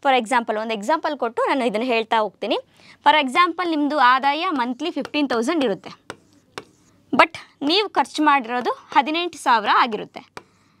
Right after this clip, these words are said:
ಇಲ್ಲಿ ಡಿಫ್ರೆನ್ಸ್ ಎಷ್ಟು ಬಂತು? ತ್ರೀ ತೌಸಂಡ್. So, ಈ ಡಿಫ್ರೆನ್ಸ್ ಏನಿದೆಯೋ, ತ್ರೀ ತೌಸಂಡು ನಮಗೆ ಕೊರತೆಯಾಗಿರುತ್ತೆ.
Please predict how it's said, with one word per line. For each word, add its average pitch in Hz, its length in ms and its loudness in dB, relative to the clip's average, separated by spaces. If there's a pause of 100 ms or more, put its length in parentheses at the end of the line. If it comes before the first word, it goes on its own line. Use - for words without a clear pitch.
(500)
ಇಲ್ಲಿ 247 200 2
ಡಿಫ್ರೆನ್ಸ್ 311 400 0
ಎಷ್ಟು 285 200 -4
ಬಂತು? 311 460 -2 (160)
ತ್ರೀ - 280 0
ತೌಸಂಡ್. 196 480 -2 (600)
So, 269 480 0
ಈ 277 140 2
ಡಿಫ್ರೆನ್ಸ್ 320 440 -2
ಏನಿದೆಯೋ, 294 440 2
ತ್ರೀ 254 200 -6
ತೌಸಂಡು 226 640 0 (480)
ನಮಗೆ 285 280 0 (1400)
ಕೊರತೆಯಾಗಿರುತ್ತೆ. 311 1000 4